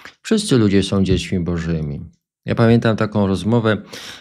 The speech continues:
e, prowadzimy rekolekcje, w czasie rekolekcji w Belgii, w Peney Chevremont, to kilka lat temu,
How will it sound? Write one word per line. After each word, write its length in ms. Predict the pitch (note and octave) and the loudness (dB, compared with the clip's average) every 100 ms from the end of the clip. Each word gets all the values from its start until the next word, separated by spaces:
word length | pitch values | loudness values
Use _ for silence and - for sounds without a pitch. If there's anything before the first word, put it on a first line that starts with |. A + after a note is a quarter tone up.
| _ | _
e, 320 | - F#2 F2+ F#2+ | -4 -2 0 -2
prowadzimy 600 | - G2+ F#2+ E2 G2 F#2 | -2 0 2 2 2 2
rekolekcje, 720 | F#2+ F#2+ G2+ G#2+ G#2 - F#2+ | 0 0 0 0 -2 -4 -6
w 40 | |
czasie 320 | E2+ F#2+ - F#2+ | -4 -6 -4 -2
rekolekcji 840 | F#2 - G2 G2 F#2+ - F#2 F2+ | -2 -2 -2 -2 -4 -4 -2 -2
w 140 | F2 | -4
Belgii, 500 | E2+ B2 B2+ A2 F#2+ F2+ F2 | -2 0 0 0 -2 -2 -6
w 200 | G#2+ E2+ | -10 -10
Peney 380 | - F2 F2+ F#2 | -6 -2 -2 -2
Chevremont, 680 | F2 - E2+ F2 F2+ G#2+ G#2 | -4 -4 -2 -2 0 0 0
to 100 | F2 | -2
kilka 320 | E2 F2+ F#2+ | -2 -2 0
lat 280 | F2 E2+ - | 0 -2 -2
temu, 360 | A2 A2+ G2+ | -2 0 0